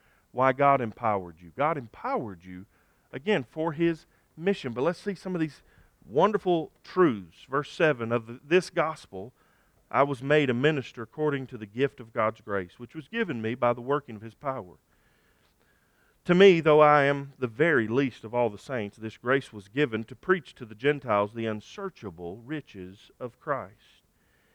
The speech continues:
and to bring to light for everyone what is the plan of the mystery hidden for ages in God who created all things, so that through the church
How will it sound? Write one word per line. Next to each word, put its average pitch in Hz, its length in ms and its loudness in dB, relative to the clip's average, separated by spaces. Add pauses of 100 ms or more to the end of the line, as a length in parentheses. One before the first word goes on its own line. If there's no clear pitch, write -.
(140)
and 123 120 -2
to 131 80 0
bring 175 240 4
to 147 80 4
light 180 260 8
for 147 120 6
everyone 180 680 2
what 156 200 4
is 147 140 0
the 131 80 -6
plan 185 480 -2
of 127 80 -10
the 117 80 -6
mystery 175 480 -6
hidden 165 300 -6
for 117 200 -4
ages 143 400 -4
in 110 120 -14
God 123 300 -2
who 120 60 -8
created 120 460 -8
all 113 160 0
things, 139 300 -8
so 135 160 0
that 123 260 -4
through 170 180 -4
the 131 100 -14
church - 520 -4